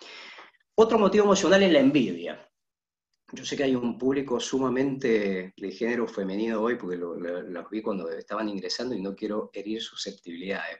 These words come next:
pero, eh, la envidia, eh, fíjense esta imagen, en la playa,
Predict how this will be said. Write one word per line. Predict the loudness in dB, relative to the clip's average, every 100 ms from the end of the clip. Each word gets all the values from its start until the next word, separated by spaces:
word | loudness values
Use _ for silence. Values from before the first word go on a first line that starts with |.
| -14
pero, | -14 -14 _ _ -20 -20 -20 -20 _
eh, | -8 -6 -8 -6
la | -4
envidia, | 0 2 2 2 -4 -6 -12 _ _ _
eh, | -12 -10 -10 -12 -10
fíjense | -4 -2 -4
esta | 0
imagen, | 0 0 -6 -12 -16 _
en | -4 -2
la | -2 2
playa, | 2 2 0 -6 -8